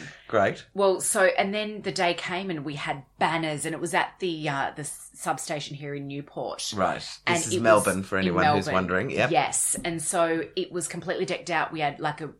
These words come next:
Speaker 2: you know, stadium kind of seating, and
Speaker 1: Oh,
Speaker 2: I had the
Speaker 1: wow.
Speaker 2: runway sorted out, and I had this beautiful, like, Iron Adiv with flower display at the back of the runway.
Speaker 1: Yeah.
Speaker 2: And the models were pumped, and the audience, people travelled from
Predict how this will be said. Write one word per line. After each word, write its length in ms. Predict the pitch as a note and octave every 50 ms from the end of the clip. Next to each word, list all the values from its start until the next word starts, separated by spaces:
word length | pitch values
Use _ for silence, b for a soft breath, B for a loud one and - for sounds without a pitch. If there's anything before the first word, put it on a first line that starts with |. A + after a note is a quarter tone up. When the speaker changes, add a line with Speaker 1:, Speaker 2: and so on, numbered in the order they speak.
| _
Speaker 2:
you 140 | - D3 D#3
know, 180 | C#3+ C3+ C3+ C3 -
stadium 600 | - - - - F#3+ E3 D#3+ D#3+ D#3+ D#3+ D#3 D3+
kind 240 | - - D3+ C#3 C#3
of 60 | C3+
seating, 600 | - - - D#3 D#3 D3 D3+ D3+ C#3+ C#3+ C#3 -
and 440 | - - C#3 C3+ C3+ C3+ C#3+ C#3+ - B2+
Speaker 1:
Oh, 140 | C#3 C#3+ C#3 C3 - -
Speaker 2:
I 60 | -
had 200 | C#3 E3 D#3 -
the 60 | D#3+
Speaker 1:
wow. 80 | - -
Speaker 2:
runway 340 | - E3 E3 E3 D#3+ E3 D#3+
sorted 280 | D#3+ - F#3 E3 D#3+ -
out, 40 |
and 80 | - D#3
I 40 | D#3
had 100 | E3 D#3
this 100 | D3+ C#3+
beautiful, 720 | - - - D3+ D#3+ E3+ F3+ F#3 F3+ F3+ F3 - - D3
like, 260 | C3+ D3+ D3 C#3+ - - -
Iron 360 | D3 D3 D3 D3+ D3+ C#3+ C#3
Adiv 460 | C3 - - E3+ D#3 C#3+ D3 D3 C#3+
with 120 | - D3 -
flower 640 | - - - - - - C3+ D#3 C#3 C#3 D3 B2+ A2
display 280 | - C#3 - - D#3 C#3+
at 80 | - -
the 60 | -
back 320 | C3+ - D#3+ A#2+ - - -
of 140 | D3+ C#3
the 100 | - C#3+
runway. 240 | A#2 D3 C#3 C3 A#2+ A#2+
Speaker 1:
Yeah. 200 | A#2+ B2+ C3 C3
Speaker 2:
And 220 | C#3 C#3 C3+ D3 D3+ b b b b b b b b b b _
the 140 | - F3+ G#3
models 400 | E3 D3 F#3+ F#3+ F#3 F#3+ F#3 -
were 80 | F3 D#3+
pumped, 560 | - - - - - E3+ E3 D#3+ D3+ - - - -
and 160 | G3 F3+ F3
the 200 | E3 F3 - - _ -
audience, 400 | F#3 F3+ F#3 F#3+ F#3 F3 D#3+ -
people 320 | - F#3 G3+ F#3 F3+ F3
travelled 600 | D3 - - - D#3+ E3 F#3 F3 G3 F3 D3+ -
from 440 | - - F3 D#3 D3+ D3+ D3 C#3+ -